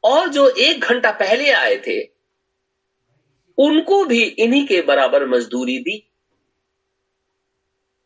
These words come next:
जो सुबह से काम कर रहे थे, वो चिढ़ गए। वो कहने लगे,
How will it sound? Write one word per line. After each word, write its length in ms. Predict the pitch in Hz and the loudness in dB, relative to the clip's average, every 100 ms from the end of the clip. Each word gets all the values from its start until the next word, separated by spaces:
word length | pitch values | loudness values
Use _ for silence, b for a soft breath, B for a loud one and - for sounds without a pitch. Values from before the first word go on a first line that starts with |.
| _ 254 | _ -4
जो 140 | 285 | -2
सुबह 300 | - 339 370 | -2 -2 -2
से 140 | - | 0
काम 320 | 233 190 190 175 | -2 0 -2 0
कर 160 | 165 | 0
रहे 220 | 123 110 | 0 -2
थे, 220 | 104 113 - | -2 -6 -8
वो 240 | - 180 | -4 -2
चिढ़ 240 | - 277 | 0 -2
गए। 220 | 269 - - - _ _ _ _ _ _ _ _ _ _ _ _ _ _ _ - | 0 -2 -6 -16 _ _ _ _ _ _ _ _ _ _ _ _ _ _ _ -6
वो 80 | 180 | -4
कहने 320 | 208 226 262 | 0 2 2
लगे, 400 | 202 135 107 - | 2 -2 -4 -10